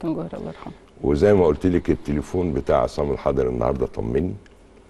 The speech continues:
Speaker 2: وإحنا شايفين حتى كل التعليقات سواء بتاعت كروش أو محم-، أو مو صلاح أو ك-، كلها بتقول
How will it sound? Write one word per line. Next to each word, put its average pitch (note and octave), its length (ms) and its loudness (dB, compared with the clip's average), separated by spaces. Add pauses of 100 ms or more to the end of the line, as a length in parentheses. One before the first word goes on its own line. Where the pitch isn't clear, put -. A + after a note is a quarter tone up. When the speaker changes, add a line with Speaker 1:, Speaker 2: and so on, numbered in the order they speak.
(380)
Speaker 2:
وإحنا C#2+ 720 2
شايفين D2 380 0
حتى - 380 -6
كل D#2 140 0
التعليقات A1 680 -2
سواء A#1 320 -2 (120)
بتاعت G1+ 200 -2 (140)
كروش - 460 -2 (680)
أو A1+ 80 0
محم-، G#1 420 -6
أو B1+ 80 2
مو C2 260 -2
صلاح C2 480 0
أو G1+ 60 -2
ك-، - 180 -10 (240)
كلها E2 400 2
بتقول D2 460 -4